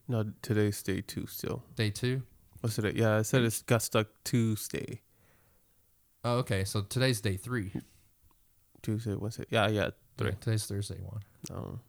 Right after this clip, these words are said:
Speaker 2: <laughs>
Speaker 1: It's been two days ago.
Speaker 2: Yeah,
Speaker 1: So
Speaker 2: so
Speaker 1: two. <laughs>
Speaker 2: But what's interesting about this event is, like, that ship is just real close from exiting the Panama Canal. Well, at the en-,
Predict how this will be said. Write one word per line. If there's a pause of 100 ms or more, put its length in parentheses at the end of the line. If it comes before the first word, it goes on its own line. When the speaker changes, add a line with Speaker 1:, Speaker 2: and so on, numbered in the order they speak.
(120)
Speaker 2:
<laughs>
Speaker 1:
It's
been
two
days
ago. (120)
Speaker 2:
Yeah,
Speaker 1:
So
Speaker 2:
so
Speaker 1:
two.
<laughs> (800)
Speaker 2:
But
what's
interesting
about
this (580)
event
is,
like,
that
ship (800)
is
just
real
close
from
exiting
the
Panama
Canal.
Well,
at
the
en-,